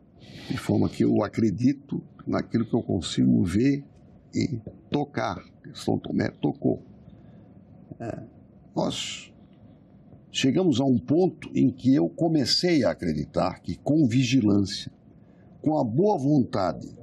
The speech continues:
que a N T T e a concessionária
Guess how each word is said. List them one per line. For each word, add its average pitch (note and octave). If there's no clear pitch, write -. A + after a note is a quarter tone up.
que A#2
a G2
N D#3+
T C#3
T D2+
e A2+
a A#2
concessionária E2+